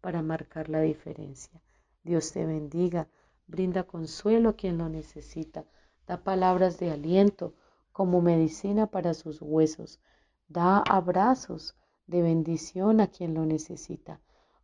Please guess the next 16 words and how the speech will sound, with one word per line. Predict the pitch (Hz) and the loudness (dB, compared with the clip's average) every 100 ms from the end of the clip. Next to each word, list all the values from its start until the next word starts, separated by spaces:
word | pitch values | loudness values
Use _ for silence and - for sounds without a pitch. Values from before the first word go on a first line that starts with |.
| _ _ | _ _
Hoy | - 233 311 | 2 8 8
los | 277 202 175 | 10 6 4
das | 170 165 - | -4 -6 -10
tú, | - 165 160 _ _ _ _ | -10 -10 -10 _ _ _ _
mañana | 175 165 160 170 202 269 - _ _ | -2 2 4 4 4 0 -4 _ _
puedes | - 170 165 - | -2 0 0 -2
recibirlos. | 165 160 - 151 147 147 147 147 - _ _ _ _ | -6 -6 -6 -6 -2 -2 -4 -8 -10 _ _ _ _
Dios | 170 160 | -12 -10
te | - | -4
bendiga. | 165 160 151 170 175 - _ _ _ | 0 0 2 2 4 2 _ _ _
Puedes | - 165 170 185 | -4 0 0 2
ubicarnos | 175 170 - 170 180 202 208 | 2 2 -2 -4 -2 -4 -6
en | 175 | -8
nuestras | 165 - 165 156 | -8 -6 -8 -2
redes | 156 156 | 2 2
sociales | 156 - - 165 175 208 208 | 0 -14 -8 -2 0 0 -2